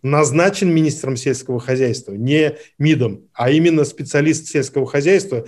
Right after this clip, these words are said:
и одобренный, скажем, от, э, Н П П Атамекен. И этот человек с утра до вечера занимался именно открытием рынков. Ну, вы понимаете, вот тот же Китай, да, имеет огромные перспективы для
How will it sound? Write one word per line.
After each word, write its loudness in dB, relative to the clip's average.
и -2
одобренный, 2
скажем, -2
от, -6
э, -6
Н -4
П -4
П 0
Атамекен. -4
И 0
этот 2
человек 2
с -8
утра 0
до 2
вечера 2
занимался 0
именно 0
открытием -4
рынков. -2
Ну, 0
вы -2
понимаете, 0
вот -6
тот 2
же -4
Китай, 0
да, -2
имеет 2
огромные 4
перспективы -2
для -2